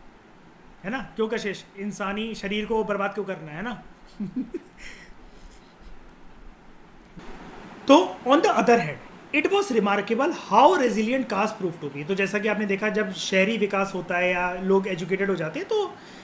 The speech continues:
liberal आइडिया जब adopt करते हैं, तो जैसे मैं आपको ये वाली बात बता रहा था, राजा राम मोहन रॉय, स्वामी विवेकानंद जी, राजा राम मोहन रॉय specifically ये वाली बात कहते थे, "दोस्तों,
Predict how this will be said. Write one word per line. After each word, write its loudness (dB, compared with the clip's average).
liberal 8
आइडिया 4
जब 2
adopt 0
करते -6
हैं, -6
तो -6
जैसे 0
मैं -2
आपको 0
ये 0
वाली 0
बात 0
बता -4
रहा -4
था, 0
राजा -2
राम 0
मोहन -2
रॉय, -2
स्वामी -2
विवेकानंद -6
जी, -6
राजा 0
राम -2
मोहन -2
रॉय 0
specifically -6
ये -2
वाली -4
बात -4
कहते -8
थे, -4
"दोस्तों, 0